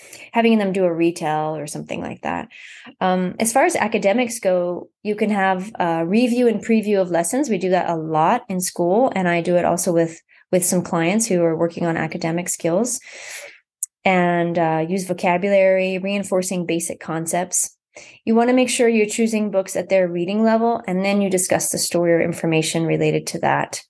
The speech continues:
book specifically. And one thing that comes up a lot, um, is this phonological skill development. Because of those similar sounding phonemes, it's gonna impact the reading and writing.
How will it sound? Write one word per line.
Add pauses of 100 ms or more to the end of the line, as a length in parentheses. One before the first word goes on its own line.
(180)
book
specifically. (720)
And (500)
one
thing
that
comes
up
a
lot,
um,
is
this
phonological
skill
development.
Because
of
those
similar
sounding
phonemes, (380)
it's
gonna
impact
the
reading
and
writing.